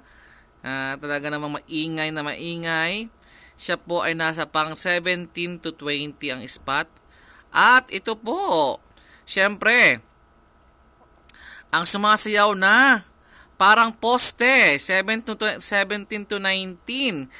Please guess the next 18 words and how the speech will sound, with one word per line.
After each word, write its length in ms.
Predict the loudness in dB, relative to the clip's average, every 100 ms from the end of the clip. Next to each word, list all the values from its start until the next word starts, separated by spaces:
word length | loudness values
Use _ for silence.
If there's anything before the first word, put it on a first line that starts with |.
| -20 -20
si 320 | -10 -4 -2
Roque, 480 | 0 2 0 0 0
Harry 480 | 2 4 4 4 0
Roque. 800 | 0 0 0 0 2 0 -4 -12 -14
Yan, 400 | -8 -8 -8 -10
ba 80 | -10
nakapasok 640 | -8 -4 -2 0 -2 -2
sa 160 | -6 -6
seven 160 | -8
to 40 | -10
nineteen? 360 | -10 -12 -14 -16 -20 -20 -6
Pero 160 | -2 0
ang 80 | 0
pinag-uusapan 400 | 0 2 2 0
po 80 |
dito 320 | -4 -4 -2 -4
ay 80 |
Magic 440 | -2 0 0 0